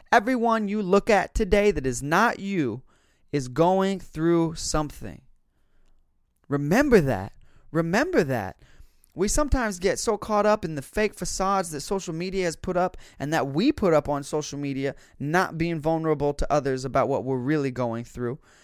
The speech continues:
And so we, we start to believe that other people aren't going through things and aren't struggling like we are. And that is false. That is not true.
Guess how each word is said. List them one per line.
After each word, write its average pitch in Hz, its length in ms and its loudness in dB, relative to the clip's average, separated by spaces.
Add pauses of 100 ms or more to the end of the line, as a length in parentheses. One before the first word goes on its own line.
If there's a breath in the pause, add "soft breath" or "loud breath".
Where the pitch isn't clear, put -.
(220 soft breath)
And 165 100 -4
so 175 300 2 (260 soft breath)
we, 190 260 -2
we 196 140 -6
start 240 320 2
to 247 60 4
believe 165 500 0
that 143 160 -2
other 185 240 4
people 196 400 -6
aren't 160 280 -2
going 160 320 -2
through 175 480 -4 (260 soft breath)
things 143 400 -6
and - 120 -10
aren't 180 240 -2
struggling 151 600 -4
like 127 180 -4
we 151 220 -4
are. 78 280 -4 (360 soft breath)
And 143 120 -6
that 160 120 -2
is - 140 -10
false. - 680 4 (220)
That 123 100 -6
is 113 160 -10
not 147 320 -2
true. 104 400 -12